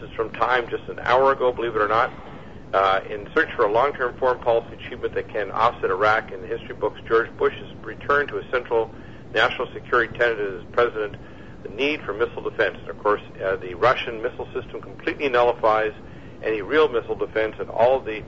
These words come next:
weaponized, uh, things in space. And this is a very dangerous precedent on the part of Bush. Uh, the countermeasures by Russia could be literally the, the match to light World War Three, which is part of their dialectic of control. And we now have two control meetings,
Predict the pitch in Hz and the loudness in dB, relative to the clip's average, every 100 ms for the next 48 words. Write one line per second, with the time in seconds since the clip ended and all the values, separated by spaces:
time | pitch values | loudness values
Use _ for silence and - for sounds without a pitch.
0 | - - - - 123 135 120 113 113 - | -14 -16 -12 2 2 4 2 4 2 -2
1 | - 104 104 98 98 - - - 139 131 | -4 0 2 0 -4 -12 -16 -2 0 0
2 | 104 101 - - 123 120 - - 95 95 | -2 -12 -6 4 4 4 -6 -12 -10 -6
3 | 98 - 98 101 98 82 127 139 131 110 | -8 -8 -4 -4 -4 2 4 4 4 0
4 | 127 113 110 110 117 123 120 107 98 92 | 0 -2 -6 -4 2 2 2 -4 -4 -6
5 | - 110 95 - 120 - - - - - | 0 2 2 0 0 0 -10 -14 -16 -14
6 | - - 92 98 - 131 135 120 117 107 | -8 0 2 2 2 2 4 2 0 -2
7 | 104 - 104 95 117 110 110 - - 98 | -10 0 2 4 2 2 -6 -10 -12 -10
8 | 95 92 - - - 135 127 113 95 95 | -12 -12 -14 -16 0 2 2 0 -2 -4
9 | - 92 113 123 123 - 110 101 117 104 | -4 -2 2 2 2 -4 -4 2 2 2
10 | - - 120 117 104 110 101 120 120 151 | -4 0 2 2 4 2 2 -4 -6 -4
11 | - 147 - 143 135 127 120 117 113 107 | -4 0 2 2 4 2 4 4 4 0
12 | - - 104 - - 87 78 78 - - | -4 -6 -6 -6 -6 0 2 2 -4 -16
13 | - - - 101 123 120 - 185 175 - | -16 -14 -8 2 4 4 2 -4 -4 -4
14 | 120 - 120 113 120 139 | -6 0 2 2 -2 -2